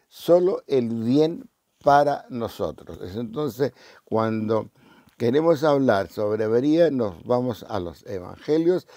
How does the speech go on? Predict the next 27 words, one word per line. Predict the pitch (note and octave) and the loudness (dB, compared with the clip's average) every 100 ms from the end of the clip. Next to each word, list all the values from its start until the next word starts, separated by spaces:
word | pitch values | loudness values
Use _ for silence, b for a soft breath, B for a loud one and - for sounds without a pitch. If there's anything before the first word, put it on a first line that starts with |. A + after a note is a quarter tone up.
| B B | B B
y | A#2 | -4
podemos, | - G#2 C3 C3+ G2 D#2+ - | -2 2 4 4 2 -8 -16
con | - G2 | -12 -6
lo | G2 F#2 | -6 0
poco | D3+ F3+ F3+ E3 C3 - | 2 2 0 -2 -6 -8
que, | C#3+ C3+ | 0 0
que | C3 | 2
algunos | C3 D#3 C#3 | 2 2 -2
piensan | - C#3+ A2+ A#2+ | -2 -4 -4 -10
que | A#2+ - | -10 -10
se | A2 | -6
dice, | C#3 C3+ D3+ _ b b | -6 -4 -8 _ b b
saber | - G#2+ C3 - | -4 0 0 0
perfectamente | - C#3+ A2+ - C3+ - B2 C3+ B2 C3 A#2+ b b b | -6 -6 -6 -6 -6 -4 -4 -4 -4 -8 -10 b b b
quién | - C#3+ | -2 0
es | C#3+ B2 | 0 0
María | C3 B2 C3+ C#3 - b b - | -4 -2 -4 -6 -8 b b -8
y | A2 | -8
cuál | - C3+ D3+ E3 | 0 4 4 2
es | C#3 - | -8 -6
el | B2+ A2+ | -4 -4
mensaje | G2 F2 - B2+ B2+ - C#3+ b b _ | -6 -8 -2 -2 -2 -8 -10 b b _
que | A2+ A#2 B2 | 0 2 2
ella | C3+ C3 | 2 0
nos | G#2 - | -2 -6
quiere | - A#2+ A#2+ A2 | -2 0 0 0
dar | A2+ A#2 - | 2 2 -2